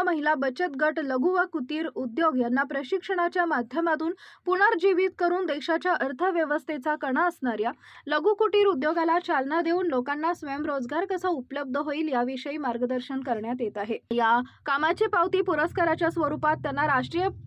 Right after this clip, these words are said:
स्तरावर दिला गेलाय, त्याबद्दल सर्व ठिकाणाहून त्यांचं कौतुक होत आहे. या कार्यक्रमासाठी सिने अभिनेते झाकीर खान, नागपूर विद्यापीठाचे माजी उपकुलगुरू डॉक्टर एस एन पठाण,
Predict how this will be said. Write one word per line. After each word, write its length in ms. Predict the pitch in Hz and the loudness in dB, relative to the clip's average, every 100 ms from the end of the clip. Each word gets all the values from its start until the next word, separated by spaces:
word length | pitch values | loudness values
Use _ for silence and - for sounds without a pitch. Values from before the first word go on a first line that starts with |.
| - | -16
स्तरावर 500 | - 285 285 294 311 | -6 0 0 2 0
दिला 260 | 269 269 262 | -2 -2 0
गेलाय, 240 | 254 262 466 - - | 2 2 -2 -12 -6
त्याबद्दल 500 | 311 349 370 349 381 | 0 2 2 2 2
सर्व 280 | 403 359 339 | 2 0 0
ठिकाणाहून 600 | 392 349 294 285 277 302 | 0 0 0 0 -2 -4
त्यांचं 320 | 320 269 254 277 | -2 -2 -2 -2
कौतुक 420 | 262 240 277 262 | -2 -2 -4 -6
होत 160 | 277 208 | -6 -6
आहे. 200 | 202 233 - _ _ _ | -8 -10 -14 _ _ _
या 100 | 254 | -4
कार्यक्रमासाठी 920 | 269 311 370 415 392 392 403 370 381 403 - _ | 0 0 0 0 2 2 2 2 2 0 -4 _
सिने 280 | - 381 392 453 - | 0 2 2 0 0
अभिनेते 520 | 302 359 370 349 370 | 2 2 2 -2 0
झाकीर 400 | 330 339 285 330 | 0 0 0 -4
खान, 260 | - 311 349 | -2 -2 0
नागपूर 360 | 302 262 330 330 | 0 0 -2 -2
विद्यापीठाचे 720 | 294 247 311 359 349 349 359 | -2 -2 -2 0 2 2 2
माजी 340 | 339 277 269 330 | 0 0 0 -2
उपकुलगुरू 760 | 277 269 349 339 294 269 285 311 | -2 -2 -2 -2 -4 -6 -4 -4
डॉक्टर 360 | 262 254 294 - | -4 -4 -4 -2
एस 220 | 254 269 - | -4 -4 -6
एन 200 | 254 254 | -2 0
पठाण, 340 | 254 240 269 | 0 -2 -2